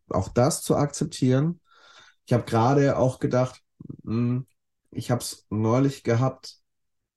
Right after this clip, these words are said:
als ich mich über was aufgeregt hab, hab ich geda-, hab ich gemerkt, okay, ich brauch, ich brauch ein gewisses Ventil, das muss mal raus.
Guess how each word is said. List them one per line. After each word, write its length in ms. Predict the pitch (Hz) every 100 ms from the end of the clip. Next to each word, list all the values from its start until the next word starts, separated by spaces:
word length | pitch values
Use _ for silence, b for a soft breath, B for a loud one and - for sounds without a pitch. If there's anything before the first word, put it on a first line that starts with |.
| _ _
als 360 | - 104 107 -
ich 140 | 113
mich 320 | 117 113 -
über 140 | 117 113
was 200 | 110 -
aufgeregt 720 | - 117 131 117 127 135 -
hab, 220 | 139 - _ _ _ _ _ _
hab 160 | - 113
ich 120 | 113
geda-, 280 | - 117 -
hab 140 | 110
ich 120 | 117 -
gemerkt, 300 | 120 117 117
okay, 260 | - 110
ich 140 | 101 -
brauch, 400 | 107 117 - -
ich 140 | 113
brauch 280 | - 120 123
ein 60 | 120
gewisses 400 | 110 113 113 -
Ventil, 580 | 107 104 - 110 101 104
das 180 | 104
muss 320 | 113 117 131 -
mal 260 | 110 104
raus. 640 | 101 101 101 92 - -